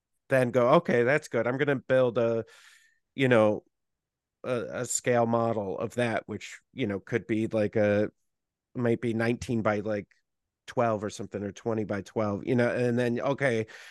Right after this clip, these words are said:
"Oh, yep, this works. All right, great. I'm gonna go full scale now and go to the <laughs> Legion scale." But yeah, I mean, I was just thinking about, like, you know, you could do area terrain. Like, what you could do is have an area on the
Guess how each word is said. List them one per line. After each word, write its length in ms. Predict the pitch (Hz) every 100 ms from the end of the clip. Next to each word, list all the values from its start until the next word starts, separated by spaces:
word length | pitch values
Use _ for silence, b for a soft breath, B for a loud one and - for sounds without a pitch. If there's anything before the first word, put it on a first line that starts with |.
| B B
"Oh, 180 | 151 180
yep, 200 | 160 175 - _
this 220 | 156 -
works. 320 | 156 147 143
All 80 | 151
right, 140 | 135 117
great. 200 | 127 120
I'm 120 | 120
gonna 160 | 127
go 180 | 123 123
full 240 | - 131 117
scale 320 | - 113 110
now 220 | 110 107
and 80 | 104
go 120 | 110
to 120 | 104
the 100 | 104
<laughs> 20 |
Legion 560 | 98 117 - - 175 196
scale." 460 | 185 - - - 101
But 300 | 107 101 - B B B B B
yeah, 160 | 175
I 100 | 151
mean, 120 | 156 156
I 60 |
was 160 | 151 -
just 180 | 185 -
thinking 300 | 190 190 165
about, 320 | 151 139 131
like, 200 | 131 127 _ B B B B B _ _ _ _ -
you 120 | 156
know, 80 | 156
you 160 | 147 170
could 140 | 170
do 180 | 202 175
area 300 | 123 131 131
terrain. 560 | 120 - 117 123 135 135
Like, 220 | 131 120 - -
what 280 | 127 123
you 120 | 127 113
could 160 | 113
do 260 | - 123 120
is 480 | 113 107 101 - - _ _ _ _ _ _ -
have 260 | 147 135
an 160 | 123 123 131
area 480 | 135 139 127 123
on 320 | 123 127 123 123
the 320 | 117 117